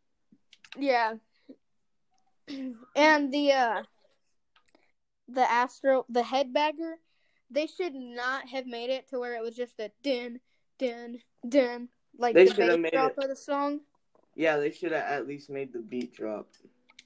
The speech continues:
Speaker 1: Yeah. Like, it was, like, the beat drop and then, like, no words. So, like, it was just plain. That's why no one got the emote.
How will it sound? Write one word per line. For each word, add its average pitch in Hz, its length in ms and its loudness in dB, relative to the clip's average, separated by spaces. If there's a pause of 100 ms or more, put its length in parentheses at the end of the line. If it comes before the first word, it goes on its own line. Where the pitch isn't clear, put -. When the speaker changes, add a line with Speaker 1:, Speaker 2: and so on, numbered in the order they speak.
(460)
Speaker 1:
Yeah. 240 400 0 (1500)
Like, 240 200 -4
it 247 120 -2
was, 247 160 -16
like, 240 240 -8
the 220 200 -8 (260)
beat 254 220 -8
drop 226 360 -2 (640)
and 233 220 -6
then, 220 160 -6
like, 208 260 -8
no 233 220 2
words. 208 540 -2
So, 233 260 0
like, 226 180 2
it 233 100 4
was 233 100 -2
just - 180 -10
plain. 247 400 -2
That's 220 160 -6
why 233 140 -2
no 214 180 -4
one 226 180 -4
got 214 220 -4
the 214 60 -6
emote. 190 520 -6